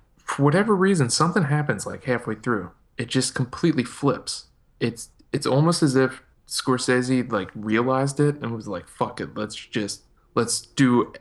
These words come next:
everything. Let's just experiment the hell out of this movie." <clears throat> And it just gets, it multiplies in how interesting it becomes.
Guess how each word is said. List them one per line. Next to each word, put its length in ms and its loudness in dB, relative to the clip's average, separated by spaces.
everything. 600 -4
Let's 140 -12
just 240 -6
experiment 720 -2
the 80 -2
hell 240 -2
out 120 -2
of 60 -6
this 200 -8
movie." 340 -6
<clears throat> 0 -
And 180 0
it 320 2
just 380 -4
gets, 520 -6
it 200 0
multiplies 880 -6
in 120 -8
how 320 -2
interesting 520 -6
it 120 -10
becomes. 520 -8